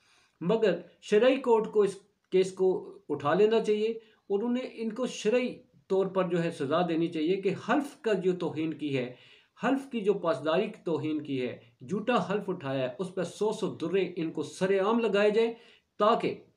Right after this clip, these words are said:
ऐसे जो झूठे गवाहान हैं, झूठे हल्फ उठाते हैं, उनके, अ, तदारुक किया जा सके। अब दूसरी तरफ जनाब, फवाद चौधरी साहब जो हैं वो भी फंसे हुए हैं और, अ, पीटीआई के बाकी अरकान जो हैं वो भी अपने, अ, इस वक्त जो है, अ,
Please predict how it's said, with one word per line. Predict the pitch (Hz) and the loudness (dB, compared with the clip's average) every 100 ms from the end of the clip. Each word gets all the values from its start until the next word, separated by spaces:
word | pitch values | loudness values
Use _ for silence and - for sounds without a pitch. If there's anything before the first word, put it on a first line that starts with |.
| _ _ _ _ _ _ _ | _ _ _ _ _ _ _
ऐसे | 139 139 233 214 - | -2 0 4 4 2
जो | 139 165 185 180 - 143 143 | 0 4 6 6 2 -4 -6
झूठे | 131 180 180 220 | -2 -2 2 2
गवाहान | 175 165 160 175 | 4 0 2 0
हैं, | 175 185 | 0 0
झूठे | 131 143 185 | -2 -4 -4
हल्फ | - 180 180 | -2 -4 -6
उठाते | 151 139 131 160 | -8 -8 -6 -6
हैं, | 151 - | -8 -6
उनके, | 160 165 143 139 - - _ - | -6 -6 -4 -6 -8 -20 _ -8
अ, | 127 123 - | -4 -4 -4
तदारुक | 151 165 170 170 | -2 2 2 0
किया | - 120 | -2 -4
जा | 101 90 | -2 -8
सके। | - - - _ _ _ _ | -12 -18 -20 _ _ _ _
अब | 208 226 254 | -2 0 -2
दूसरी | 180 208 277 | -2 -2 -2
तरफ | 269 262 208 | -2 -4 -4
जनाब, | 202 185 208 214 185 196 180 147 | -8 -2 0 0 2 0 0 -2
फवाद | - 180 208 180 - | -2 0 0 -2 -4
चौधरी | 202 202 202 | -2 -2 -2
साहब | 214 196 | -2 -2
जो | 175 | -2
हैं | 156 170 | -4 -4
वो | 156 | -6
भी | 170 | -6
फंसे | 190 170 156 | -6 -6 -2
हुए | 180 170 | -2 -2
हैं | 165 151 156 _ _ - | -2 -6 -10 _ _ -8
और, | 147 147 143 143 143 | -4 0 2 2 2
अ, | 143 135 131 | 2 2 -2
पीटीआई | 127 151 165 170 | -4 -4 -2 -2
के | 160 | -2
बाकी | 143 135 139 165 156 | -2 -2 -2 -2 -2
अरकान | 143 139 147 156 | -2 -2 -4 -4
जो | 147 | -2
हैं | 143 135 | -2 -4
वो | 120 151 | -2 -2
भी | 151 139 | 0 -2
अपने, | 131 135 131 | -2 -2 -2
अ, | 120 117 120 | -4 -4 -6
इस | 120 135 | -6 -8
वक्त | 123 - | -10 -8
जो | 127 | -6
है, | 120 110 | -4 -6
अ, | 101 - 101 107 98 | -8 -12 -10 -8 -10